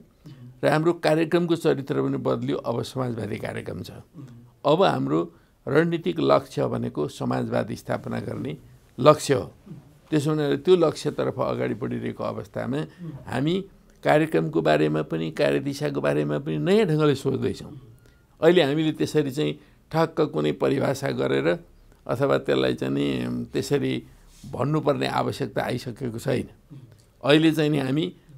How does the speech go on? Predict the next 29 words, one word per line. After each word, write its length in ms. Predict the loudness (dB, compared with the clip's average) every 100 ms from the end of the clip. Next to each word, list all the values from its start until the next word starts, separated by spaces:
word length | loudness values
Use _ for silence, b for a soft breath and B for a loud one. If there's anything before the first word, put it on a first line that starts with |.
| -2
नयाँ 240 | 4 4
ठाउँमा 380 | 4 0 2 0
छौँ, 240 | 0 0 -2 -6 -20 _ _
नयाँ 300 | 0 2 4
नीति, 380 | 2 0 0 -2
नयाँ 280 | 2 2 0
सिद्धान्तका 1120 | -2 -2 0 0 0 0 -2 _ _ _ 0
आधारमा 640 | 2 0 0 0 2 0
अगाडि 260 | 0 0 0
बढ्नुपर्ने 560 | 0 0 0 -2 -2
हुन्छ। 200 | -2 -2
अब 220 | 0 0 0
जसरी 380 | -2 2 4
हामीले 280 | 4 2 0
हिजो 340 | 0 2 0 -2 B B
जनवादी 400 | 2 4 6 6
क्रान्ति 400 | 4 0 0 0
गऱ्यौँ 320 | 4 4 4 -2
हाम्रो 360 | -4 2 2
देशको 300 | 2 0 -2
ठोस 280 | -2 -2 0
परिस्थिति 480 | 0 0 0 0 2
अनुरूप, 420 | 2 2 0 -2 -10 b b b 0
अब 120 | 2
हाम्रो 320 | 2 4 4
देशको 360 | 8 6 6 2
ठोस 300 | 2 0 2
परिस्थिति 480 | 0 0 -4 0 0
अनुरूप 400 | 2 2 0